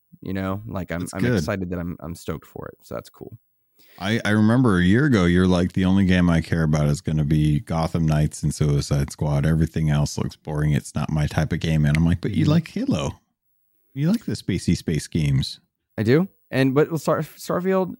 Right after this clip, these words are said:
Speaker 1: it was the shooting and the space combat that I saw that I was like, "Hmm, yep.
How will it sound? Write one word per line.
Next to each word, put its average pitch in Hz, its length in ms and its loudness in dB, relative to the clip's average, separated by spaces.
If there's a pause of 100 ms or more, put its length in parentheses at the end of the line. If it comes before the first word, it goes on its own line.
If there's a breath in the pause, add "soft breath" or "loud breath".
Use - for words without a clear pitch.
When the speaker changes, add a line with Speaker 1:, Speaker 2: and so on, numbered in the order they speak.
(720)
Speaker 1:
it 151 140 -2
was 135 220 0
the 123 520 0 (300)
shooting 156 640 -2
and 120 260 -4
the 107 80 -4
space - 420 -6 (260)
combat 92 400 -2
that 82 100 -6
I 92 60 -4
saw 87 260 -4
that 82 80 -6
I 85 40 -4
was 87 100 -6
like, 104 100 -10
"Hmm, 170 240 -4 (120)
yep. 139 240 -6